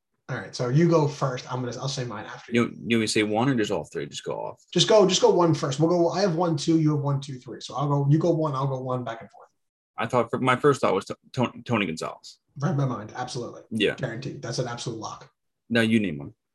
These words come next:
Speaker 1: Travis Kelce.
Speaker 2: He was my second, and I, I have one more. Who I think,
Speaker 1: That's just
Speaker 2: who I think might win because, like, I just can't believe how crazy of an athlete he was. Jimmy Graham.
Speaker 1: Oh, we're,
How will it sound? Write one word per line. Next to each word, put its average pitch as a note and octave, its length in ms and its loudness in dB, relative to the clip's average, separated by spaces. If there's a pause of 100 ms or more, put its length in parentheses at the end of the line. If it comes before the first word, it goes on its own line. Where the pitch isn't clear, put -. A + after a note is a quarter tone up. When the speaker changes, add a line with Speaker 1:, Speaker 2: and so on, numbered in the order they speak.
(280)
Speaker 1:
Travis A#2 240 -2
Kelce. - 360 0 (2000)
Speaker 2:
He G#2+ 60 2
was A2 160 2
my A#2+ 140 4
second, G2+ 300 -2
and F#2+ 120 -2
I, G#2 220 -2
I A2 60 0
have A2 80 0
one G2+ 140 -2
more. G2 300 -2 (1080)
Who A#2+ 60 4
I A2+ 100 4
think, C3 220 2
Speaker 1:
That's A#2+ 120 -2
just G#2+ 120 0
Speaker 2:
who B2 80 4
I A#2 120 6
think A#2+ 280 0
might A2 240 0
win G2 360 -6 (240)
because, G2 320 0
like, G2 180 -2
I G#2 160 0
just G2+ 220 -10
can't F#2+ 300 -6
believe G2+ 300 0
how F#2 340 -4
crazy G2+ 320 -2
of G2 80 -4
an G2 60 -6
athlete F#2+ 300 -6
he D#2 80 -6
was. D2+ 140 -4
Jimmy G#2+ 220 -4
Graham. F#2+ 200 -2
Speaker 1:
Oh, F3 260 6
we're, - 280 6